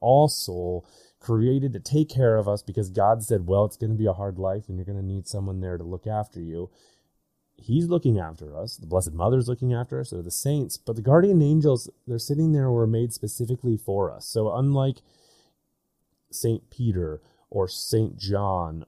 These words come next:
or Saint Vincent Ferrer, or the Blessed Mother, who take care of lots of different people in lots of different places, the guardian angel is just yours, or just mine. Wow. That God loved us enough to create a being whose responsibility it was to take care of us. Like,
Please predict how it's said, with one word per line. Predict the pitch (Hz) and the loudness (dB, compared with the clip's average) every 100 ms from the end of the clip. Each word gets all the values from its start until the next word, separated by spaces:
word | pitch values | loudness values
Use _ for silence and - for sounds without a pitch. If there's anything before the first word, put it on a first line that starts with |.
| - | -6
or | 107 107 98 | 0 0 2
Saint | 113 92 | -2 -2
Vincent | 110 117 117 - | -4 -2 -4 -8
Ferrer, | 98 95 101 98 90 - | -4 0 2 2 0 -2
or | 110 | -2
the | 127 | 0
Blessed | 120 131 127 | 2 4 4
Mother, | 127 143 107 87 82 | 4 6 4 2 -2
who | 104 | -4
take | - 131 | -2 -4
care | 139 139 | -2 0
of | 101 | -2
lots | 110 147 151 | -6 -8 -6
of | |
different | 143 143 139 123 | -2 -2 -2 0
people | 143 147 147 139 | -2 2 4 4
in | |
lots | 113 120 120 | 2 0 -2
of | |
different | 120 123 117 | -2 0 -2
places, | 117 120 131 156 160 | 2 0 0 -2 -4
the | 151 | -4
guardian | 104 131 165 139 | -2 2 4 4
angel | 143 147 131 | 4 2 2
is | 101 | -2
just | - 123 123 _ _ | -6 -8 -8 _ _
yours, | - 95 107 82 120 - _ - | -8 -6 -6 -12 -18 -20 _ -8
or | 110 | -8
just | 107 123 113 | -4 -6 -2
mine. | 104 110 107 85 50 - _ _ _ _ _ _ _ _ _ _ _ - | -2 0 -2 -4 -10 -20 _ _ _ _ _ _ _ _ _ _ _ -2
Wow. | 104 120 113 85 71 - - - - 104 101 | 2 4 4 2 -2 -12 -20 -20 -16 -12 -8
That | 113 | -2
God | 110 117 | 2 2
loved | 123 123 123 | 2 0 0
us | 120 | 0
enough | 107 104 107 | 0 0 -2
to | - | -6
create | - 98 104 110 113 | -8 -2 0 0 -2
a | |
being | 98 92 104 104 92 | -6 -2 -2 -2 -4
whose | 82 98 90 | -6 -6 -6
responsibility | 92 - 95 92 92 92 | -8 -6 -6 -4 -4 -4
it | 85 | -8
was | 82 | -14
to | - | -14
take | 82 85 | -12 -10
care | - 92 | -6 -4
of | 110 | -2
us. | 135 139 | -2 -4
Like, | - 87 | -4 -6